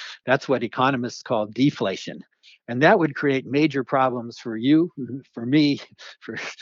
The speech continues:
for everybody, uh, for the economy, and, and for the Federal Reserve. It's very difficult with, um, interest rates to, to turn that around. So consider this, if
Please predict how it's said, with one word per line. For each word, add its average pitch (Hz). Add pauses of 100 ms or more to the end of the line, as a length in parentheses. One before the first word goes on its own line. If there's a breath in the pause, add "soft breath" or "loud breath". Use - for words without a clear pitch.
(200 loud breath)
for 120
everybody, 123
uh, 110
for -
the 110
economy, 123
and, 139
and 175
for 170
the 147
Federal 139
Reserve. 120
It's 107
very 120
difficult 117
with, 131 (280)
um, 107 (100)
interest 139
rates 104
to, 107
to 110
turn 113
that 107
around. 101 (480 loud breath)
So 135
consider 156
this, 135
if 117